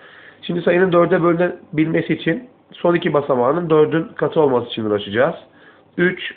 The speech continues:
A A altı sıfır olabilir. Üç A A altı dört olabilir. Üç A A altı sekiz olabilir. Şimdi sayımızın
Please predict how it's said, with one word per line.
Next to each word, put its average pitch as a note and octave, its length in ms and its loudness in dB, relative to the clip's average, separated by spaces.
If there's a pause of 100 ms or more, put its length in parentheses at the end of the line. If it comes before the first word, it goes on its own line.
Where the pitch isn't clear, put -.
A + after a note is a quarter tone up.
(140)
A E3 280 6 (160)
A D#3 420 2
altı D#3 360 2
sıfır F3 300 -6
olabilir. D3+ 580 2 (240)
Üç E3+ 400 0 (160)
A E3 280 4 (160)
A D#3 280 2 (200)
altı C#3+ 540 0
dört A#2+ 360 2
olabilir. G#2 540 0 (640)
Üç - 380 -2 (180)
A C#3 320 4 (180)
A D3 460 2 (120)
altı D3 600 2 (180)
sekiz D3 340 -4
olabilir. C3+ 500 0 (560)
Şimdi E3+ 180 -12
sayımızın F#3+ 540 -2